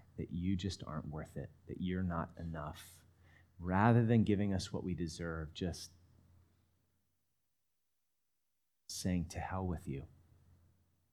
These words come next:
Rather than giving us what we foolishly wanted, we thank you that in your mercy you came after us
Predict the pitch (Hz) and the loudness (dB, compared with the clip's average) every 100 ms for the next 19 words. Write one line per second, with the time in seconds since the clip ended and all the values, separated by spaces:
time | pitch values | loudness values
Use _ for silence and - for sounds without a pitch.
0 | _ _ _ _ _ _ _ _ _ _ | _ _ _ _ _ _ _ _ _ _
1 | _ - 98 107 107 95 80 107 127 101 | _ -8 2 4 6 4 6 8 8 8
2 | - 107 - 98 76 - - - 123 120 | 4 2 2 0 -2 -6 -16 -2 2 4
3 | 113 104 82 90 101 - 80 76 - - | 2 0 0 2 0 0 -4 -6 -12 -20
4 | - - - - _ _ _ - - 95 | -20 -20 -20 -20 _ _ _ -10 -2 0
5 | 95 101 90 92 95 87 80 87 - 87 | 2 2 2 4 4 4 2 -2 -2 -2
6 | 80 - 95 80 80 - - 76 - - | -2 -2 0 0 -2 -6 -8 -10 -10 -12
7 | - | -14